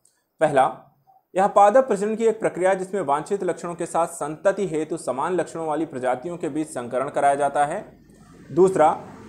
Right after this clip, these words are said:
डीएमएच इलेवन सरसों एकमात्र आनुवंशिक रूप से संशोधित जीएम फसल है जिसके प्रयोग की भारत में अनुमति है। तीसरा,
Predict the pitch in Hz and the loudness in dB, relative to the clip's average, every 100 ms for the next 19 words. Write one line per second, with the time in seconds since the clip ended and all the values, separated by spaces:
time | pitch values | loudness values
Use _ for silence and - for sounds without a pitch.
0 | 123 170 220 262 254 208 180 208 - - | 0 4 4 4 4 4 2 0 -6 -4
1 | - - 233 247 240 - - 156 151 170 | -2 0 0 -2 -4 -12 -6 -4 -2 0
2 | 190 - 143 143 143 139 127 131 160 180 | 0 -2 -4 -4 -6 -8 -6 -2 -2 -2
3 | 170 143 123 123 160 190 202 - - 135 | -6 -6 -8 -4 -4 -2 -6 -10 -8 -6
4 | 127 120 113 156 156 175 139 - 123 120 | -6 -6 -4 -2 -2 -4 -4 -6 -6 -4
5 | 123 147 160 180 139 120 120 139 151 147 | -2 -2 -2 -6 -4 0 0 -2 -8 -10
6 | 117 120 123 135 151 196 - _ _ _ | -10 -8 -6 -4 -6 -8 -16 _ _ _
7 | _ 190 196 139 143 - | _ -4 0 2 2 -2